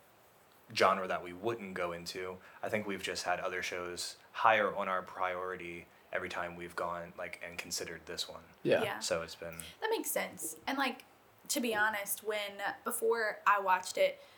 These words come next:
Speaker 3: like, I had multiple people who were like, "Hey, you know, you and Devin should watch this. Y'all should watch it." And I was like, "Okay," you know,
Speaker 2: <laughs>
Speaker 3: it looked like a sports show. I was like, "I'm not really into it."
Speaker 1: I think that's what turns Caroline off to it.
Speaker 3: Yes.
Speaker 1: Like, I think she's gonna think it's a sports show.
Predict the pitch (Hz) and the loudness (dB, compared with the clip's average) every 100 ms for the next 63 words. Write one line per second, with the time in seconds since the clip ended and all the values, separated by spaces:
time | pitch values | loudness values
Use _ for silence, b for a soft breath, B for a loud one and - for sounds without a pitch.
0 | b 165 - - - - 202 202 202 202 | b -6 -6 -4 4 6 6 4 2 2
1 | 196 202 196 202 226 220 196 226 254 262 | 0 -4 -6 -6 -6 -6 -6 -6 -6 -6
2 | 233 214 202 185 185 - 311 220 196 - | -6 -2 -2 -2 -4 -2 0 0 -6 -12
3 | 226 202 180 196 247 262 262 262 254 247 | -8 -6 -6 -4 -2 0 0 -2 -6 0
4 | 254 247 - 202 185 190 - b b - | 2 2 0 0 0 0 -6 b b -4
5 | 214 247 269 285 277 247 208 - 226 233 | -2 0 2 2 2 0 -2 -4 0 4
6 | - - 247 214 - - - 466 - 339 | 6 6 4 2 -2 -12 2 2 2 -6
7 | 311 320 311 302 247 226 226 B B B | -6 -6 -4 0 2 2 -2 B B B
8 | - 240 269 311 311 285 247 247 247 - | 6 6 8 6 8 8 8 8 8 6
9 | 240 233 233 220 226 226 - 262 269 277 | 6 6 6 6 6 4 6 8 8 8
10 | 269 262 233 247 240 226 220 220 - 147 | 6 4 2 0 4 6 6 4 4 4
11 | 160 208 214 165 - - 113 107 - 98 | 4 4 8 6 6 2 2 2 2 4
12 | 101 92 87 - 226 240 226 170 - 110 | 4 2 0 -2 4 8 8 6 2 4
13 | 107 117 120 131 120 110 98 95 92 90 | 4 4 0 0 0 0 0 -4 -6 -6
14 | - 101 92 - 92 87 87 | -4 -2 -2 -2 0 0 -2